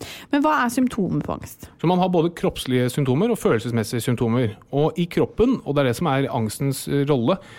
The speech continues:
Speaker 2: er jo å gjøre deg trygg, egentlig. Så i kroppen så vil hjernen din forberede kroppen på det vi kaller fight or flight. Altså enten at du skal slåss, eller at du skal flykte.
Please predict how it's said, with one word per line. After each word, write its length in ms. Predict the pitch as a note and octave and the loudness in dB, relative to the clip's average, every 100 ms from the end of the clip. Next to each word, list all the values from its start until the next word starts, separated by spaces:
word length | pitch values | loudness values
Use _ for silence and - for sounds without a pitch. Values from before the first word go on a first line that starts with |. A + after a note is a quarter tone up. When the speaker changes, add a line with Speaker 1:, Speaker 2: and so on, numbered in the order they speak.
| - - - | -20 -20 -6
Speaker 2:
er 100 | A#2+ | 0
jo 120 | B2 D3+ | 2 4
å 100 | D3+ | 2
gjøre 140 | A#2+ | 2
deg 120 | C3 | -2
trygg, 360 | - F#3+ C3 - - - | -2 -2 -2 -10 -20 -8
egentlig. 360 | G#2+ F#2+ - - - - - - - | -8 -6 -10 -12 -20 -20 -20 -20 -20
Så 220 | - E3+ D#3+ | -2 0 2
i 220 | E3 E3+ | 0 0
kroppen 360 | D#3+ C3+ - F#3 | 0 0 0 -2
så 360 | - D3 D3+ | 0 2 2
vil 220 | D#3 D#3+ E3+ | 2 0 0
hjernen 580 | D#3+ D#3 A#2+ G#2+ A2+ | 0 0 0 0 0
din 220 | A#2+ D3 E3 | 2 0 0
forberede 560 | - C3 G#2 A#2 C#3+ | 0 0 0 0 0
kroppen 340 | C#3 A2 D3+ D#3 | 0 -2 -2 -2
på 380 | - B2 C#3+ - _ A2+ | 0 2 0 -4 _ -4
det 80 | |
vi 40 | A#2+ | 0
kaller 200 | A#2+ B2+ | 0 -2
fight 400 | - A2+ A#2 - | -2 -2 -2 -2
or 80 | B2 | -6
flight. 500 | - A#2 A2+ - - | 0 0 -2 -8 -16
Altså 140 | B2+ D3 | -4 -2
enten 160 | B2+ A#2 | -2 -4
at 60 | |
du 60 | C3+ | -6
skal 120 | C#3 | -6
slåss, 280 | - G3 - | -2 -4 -2
eller 120 | A2+ A#2+ | -2 -2
at 60 | |
du 80 | B2+ | -4
skal 160 | - C3 | -6 -6
flykte. 420 | - - - | -4 -6 -10